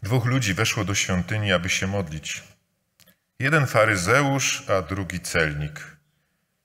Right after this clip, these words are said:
Faryzeusz stanął i tak się w duchu modlił: "Boże, dziękuję Ci, że nie jestem jak inni ludzie, rabusie, oszuści, cudzołożnicy, albo też jak oto ten celnik.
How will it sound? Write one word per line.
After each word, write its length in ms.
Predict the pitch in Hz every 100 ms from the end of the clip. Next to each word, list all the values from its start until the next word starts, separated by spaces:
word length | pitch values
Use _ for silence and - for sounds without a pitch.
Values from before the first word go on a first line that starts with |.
| _
Faryzeusz 500 | 165 170 143 170 139
stanął 320 | - 170 147
i 80 | 123
tak 160 | 127 -
się 140 | 107
w 80 | 92
duchu 280 | 98 101 92
modlił: 400 | 95 92 92 87
"Boże, 400 | 120 156 127 110
dziękuję 520 | 104 95 - 151 127
Ci, 160 | - 107
że 140 | 107
nie 80 | 98
jestem 380 | 113 - 110 95
jak 340 | 92 - -
inni 320 | 156 131 123
ludzie, 440 | 101 90 78 82 - - - - _ _ _ _ _ 82
rabusie, 600 | 82 80 117 - 131 92
oszuści, 920 | 82 - 117 - - 107 98 90 - _ _ _ _ -
cudzołożnicy, 1000 | 151 117 98 78 69 98 95 - 87 85 - _ _ _ _
albo 220 | 90 87 87
też 180 | 92
jak 160 | 87 87
oto 220 | 90 90
ten 240 | 87 90 85
celnik. 680 | - 95 87 80 - -